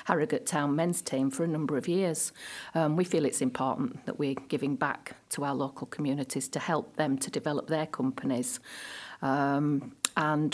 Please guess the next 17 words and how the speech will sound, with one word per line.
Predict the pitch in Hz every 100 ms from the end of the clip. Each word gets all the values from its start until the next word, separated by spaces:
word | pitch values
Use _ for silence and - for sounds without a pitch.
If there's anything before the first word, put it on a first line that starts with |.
| -
when | 160 165
the | 156
opportunity | 147 - 151 147 143 - 131 - - -
arose | 147 160 143 135 -
to | 143
sponsor | - 147 131 - 139
the | 135 135
women's | 156 151 127
team, | - 131 139
we | 156
jumped | - 170 -
at | 139 -
it. | 123 110 - - - - - -
Aon | 160 151 139 143
is | 135
really | 147 139 156 151 135
committed | 139 - 147 147 - 139 127